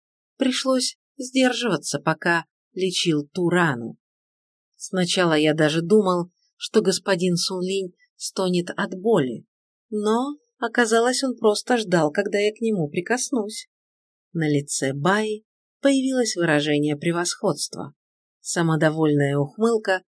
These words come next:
почти добила Катарину. Так возбуждающе осознавать, что я получил его первый поцелуй.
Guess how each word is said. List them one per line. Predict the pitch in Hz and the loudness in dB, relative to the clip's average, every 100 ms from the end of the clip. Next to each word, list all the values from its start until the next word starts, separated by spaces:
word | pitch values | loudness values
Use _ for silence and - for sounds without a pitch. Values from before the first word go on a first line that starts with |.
| _ _ | _ _
почти | - 220 - - 262 | -2 -2 -2 -4 0
добила | 180 160 151 143 147 | 2 2 2 2 2
Катарину. | 165 156 185 180 139 123 - _ _ _ _ - | -2 -2 0 0 -2 -4 -12 _ _ _ _ -2
Так | 196 175 | -2 -2
возбуждающе | 151 143 151 160 156 175 185 156 143 - 147 | -2 -2 -2 -4 2 4 4 4 2 -2 -2
осознавать, | 143 156 160 170 175 202 - | -2 -2 0 -2 0 -2 -4
что | - 151 | -2 0
я | 151 | 0
получил | 147 160 160 151 - 196 | 0 -2 -2 -2 0 0
его | 165 143 143 147 | 0 0 0 0
первый | 196 185 156 139 | 0 0 0 -2
поцелуй. | - 131 - 151 143 202 233 156 | -2 -6 -2 0 2 2 2 -2